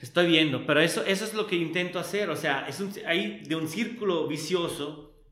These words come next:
estafas en redes sociales. Yo, la verdad, inten-, eh, intenté crear un círculo virtuoso. A ver, una deuda que pensabas perdida,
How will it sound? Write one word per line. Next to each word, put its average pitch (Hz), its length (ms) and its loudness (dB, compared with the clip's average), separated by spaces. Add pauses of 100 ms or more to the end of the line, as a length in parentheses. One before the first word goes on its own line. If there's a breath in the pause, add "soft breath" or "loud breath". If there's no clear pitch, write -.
(120)
estafas 139 500 -2
en 143 80 -2
redes 139 140 -2
sociales. 131 500 -4
Yo, 147 420 0
la 123 120 0
verdad, 120 260 0
inten-, 139 380 -4
eh, 127 240 -12
intenté 131 440 -4
crear 135 200 -2
un 131 80 -4
círculo 139 300 -4
virtuoso. 151 520 -4
A 117 60 0
ver, 123 120 0
una 147 160 -2
deuda 156 480 2 (280 loud breath)
que 127 80 -10
pensabas 139 360 0
perdida, 151 540 -2